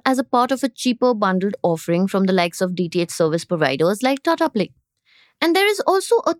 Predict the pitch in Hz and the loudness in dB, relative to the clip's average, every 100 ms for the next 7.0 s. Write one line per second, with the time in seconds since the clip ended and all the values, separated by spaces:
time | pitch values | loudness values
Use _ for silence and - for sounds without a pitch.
0 | _ - 294 285 - 220 175 180 170 160 | _ -2 0 0 -2 0 0 0 0 0
1 | 170 - 160 151 160 190 262 _ - 302 | -4 -4 -4 -4 -4 -2 -4 _ -8 -2
2 | 339 240 302 320 302 370 - - - 392 | 0 2 2 4 2 -2 -12 -18 -2 -2
3 | 392 508 480 294 277 294 277 277 269 247 | 2 2 4 4 2 2 0 0 -2 0
4 | 247 240 262 254 220 202 220 233 202 214 | 0 0 0 -2 0 0 0 -2 0 2
5 | 233 247 247 - _ - 320 - 339 370 | 2 2 -2 -12 _ -2 -2 0 -2 -2
6 | - 381 - 285 320 381 392 - 269 277 | -4 -8 -2 0 2 0 -2 -2 0 0